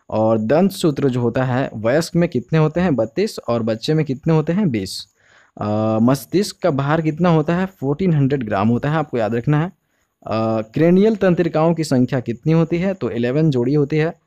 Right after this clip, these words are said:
और स्पाइनल तंत्रिकाओं की संख्या कितनी होती है, वो तो थर्टी वन जोड़ियाँ होती हैं, ओके, ओके। चलिए नेक्स्ट क्वेश्चन कर लेते हैं, थर्टी फ़ोर देख लेते हैं दोस्तों।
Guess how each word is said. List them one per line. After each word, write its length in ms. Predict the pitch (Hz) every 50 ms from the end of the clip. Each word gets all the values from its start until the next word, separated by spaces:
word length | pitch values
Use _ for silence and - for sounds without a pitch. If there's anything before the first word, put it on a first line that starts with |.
| _ _ _ _ _ _ _ -
और 300 | - 107 113 117 117 113
स्पाइनल 440 | - - - 131 135 156 180 190
तंत्रिकाओं 540 | 190 190 180 175 165 170 156 151 151 160 170
की 100 | 160 156
संख्या 360 | 143 - 127 123 120 - 131
कितनी 320 | 123 120 117 117 - - 151
होती 240 | 160 165 175 180 190
है, 80 | 196
वो 240 | 202 180 185 202 240
तो 220 | 247 - 247 233
थर्टी 300 | 214 - - - - 139
वन 220 | 127 127 143 185 180
जोड़ियाँ 360 | 139 113 113 110 110 113 113
होती 200 | 110 92 - 104
हैं, 160 | 104 98 95
ओके, 180 | 101 107 165 196 208 - _ _ _ _ _ _ _ _ _ - _ _ -
ओके। 220 | - 92 - - - - _ _ _ _ _ _ _ _ _ -
चलिए 160 | 120 107 104
नेक्स्ट 220 | 117 139 139 -
क्वेश्चन 260 | - - - - 180
कर 80 | 165 160
लेते 260 | 151 165 170 170 185
हैं, 160 | 170 190 220 226 _ _ _ _ _ -
थर्टी 140 | 131 120 139
फ़ोर 260 | - - 139 151 175
देख 180 | 175 175 165 170
लेते 200 | 165 160 - 165
हैं 180 | 160 165 165
दोस्तों। 280 | 151 131 131 - - 208